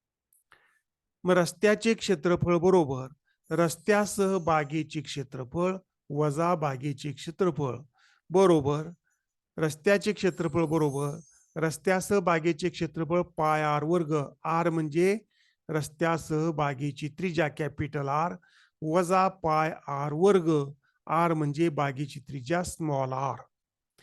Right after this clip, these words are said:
यामध्ये आपण जर किमती भरल्या तर रस्त्याचे क्षेत्रफळ बरोबर बावीस छेद सात गुणिले पंचेचाळीस पॉइंट पाच कंसाचा वर्ग वजा बावीस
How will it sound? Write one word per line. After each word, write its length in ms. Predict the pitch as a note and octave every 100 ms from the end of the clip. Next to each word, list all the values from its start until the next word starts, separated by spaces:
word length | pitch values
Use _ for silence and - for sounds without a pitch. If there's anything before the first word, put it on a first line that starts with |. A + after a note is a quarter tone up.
| _ -
यामध्ये 280 | D#3+ D#3+ E3
आपण 260 | D#3+ E3
जर 120 | D#3+
किमती 400 | D3+ D#3 D3 D3+
भरल्या 500 | G#3 F3 D3+ D3 B2 C#3 _ _ _
तर 60 | D#3
रस्त्याचे 460 | D3 - F#3+ F#3+ G3
क्षेत्रफळ 560 | - D#3+ D3+ C#3 D3
बरोबर 500 | C#3 C#3+ C3+ C3+ B2+ C3+ _ - - _
बावीस 520 | C3+ D3+ D3+ F#3 G3+ -
छेद 200 | F#3 E3+
सात 340 | - E3 D#3 C#3+
गुणिले 340 | D3+ D#3 D#3
पंचेचाळीस 580 | D#3 D3+ C#3+ - F#3 G3+
पॉइंट 320 | - E3+ D#3+ C#3+
पाच 360 | D3+ D3 C#3+ - -
कंसाचा 520 | C#3 C3+ C#3 B2 C#3+
वर्ग 340 | D3 F#3+ F#3 F#3+ F#3+ F#3+ _ _ _
वजा 280 | D#3 D3+ D#3+
बावीस 360 | C#3 D3+ F#3